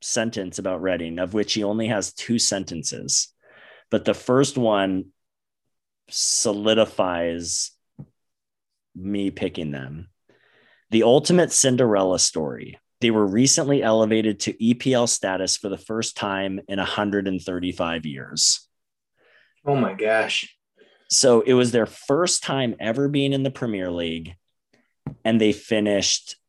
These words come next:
Speaker 1: eighth. And that
Speaker 2: Pretty
Speaker 1: just
Speaker 2: nice.
Speaker 1: felt, it felt so similar to,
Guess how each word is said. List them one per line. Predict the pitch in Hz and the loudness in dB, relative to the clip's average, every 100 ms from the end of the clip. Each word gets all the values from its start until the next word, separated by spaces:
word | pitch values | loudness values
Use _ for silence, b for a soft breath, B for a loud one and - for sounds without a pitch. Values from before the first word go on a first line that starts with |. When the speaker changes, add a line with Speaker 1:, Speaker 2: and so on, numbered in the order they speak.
| - | -6
Speaker 1:
eighth. | - 85 73 - - _ _ _ _ _ _ _ _ _ _ _ | -4 -4 -6 -20 -20 _ _ _ _ _ _ _ _ _ _ _
And | 117 117 | 2 4
that | 123 139 | 6 4
Speaker 2:
Pretty | 147 | 4
Speaker 1:
just | 156 - | 4 2
Speaker 2:
nice. | - _ | -2 _
Speaker 1:
felt, | 123 117 117 107 _ - | 0 2 0 -4 _ -2
it | 117 | -2
felt | - 120 104 98 | 0 2 2 2
so | - 127 135 | 0 2 4
similar | 135 135 131 123 117 107 | 4 4 2 2 0 -2
to, | - 117 110 104 101 98 95 | -4 0 2 2 0 0 -2